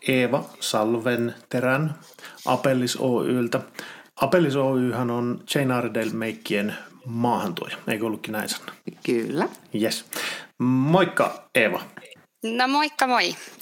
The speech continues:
Speaker 3: Kiitos
Speaker 1: Ki-,
Speaker 3: kutsusta.
Speaker 1: Joo, tosi kiva, että pääsit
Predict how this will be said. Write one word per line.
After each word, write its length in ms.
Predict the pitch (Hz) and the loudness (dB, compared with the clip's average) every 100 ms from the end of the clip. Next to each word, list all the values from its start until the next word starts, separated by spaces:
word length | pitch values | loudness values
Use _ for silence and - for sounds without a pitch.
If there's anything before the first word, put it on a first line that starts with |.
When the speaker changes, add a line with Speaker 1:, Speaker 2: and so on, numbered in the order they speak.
| - - | -10 -8
Speaker 3:
Kiitos 320 | - 240 233 - | -2 2 4 4
Speaker 1:
Ki-, 40 | |
Speaker 3:
kutsusta. 580 | 277 277 - 175 - 175 - - - | 0 0 0 2 2 0 -2 -8 0
Speaker 1:
Joo, 360 | 147 170 117 - | 6 8 6 4
tosi 240 | 170 165 165 | 4 6 4
kiva, 380 | 156 143 139 127 | 2 4 4 4
että 220 | 127 123 | 0 0
pääsit 600 | 135 127 120 123 - | 4 4 2 -2 -6